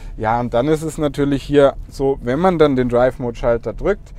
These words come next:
dann kann man natürlich den Eco-Drive-Mode drücken, der optimiert alles, man kann Komfort drücken, dann wird's ein bisschen weicher hier drin, alles ein bisschen gemütlicher, aber mein Lieblingsmodus ist natürlich der Sportmodus,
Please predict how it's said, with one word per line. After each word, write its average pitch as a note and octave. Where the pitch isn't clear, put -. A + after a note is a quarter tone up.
dann C3
kann C3+
man B2+
natürlich A#2
den A2+
Eco-Drive-Mode D#3+
drücken, D3
der B2
optimiert C3
alles, D3+
man A#2+
kann A#2+
Komfort C#3
drücken, E3
dann A#2+
wird's A#2+
ein A#2
bisschen A#2
weicher F3
hier F3
drin, D3+
alles C3+
ein A#2
bisschen A#2+
gemütlicher, E3
aber C#3+
mein C3
Lieblingsmodus D3
ist C#3+
natürlich B2
der A#2
Sportmodus, B2+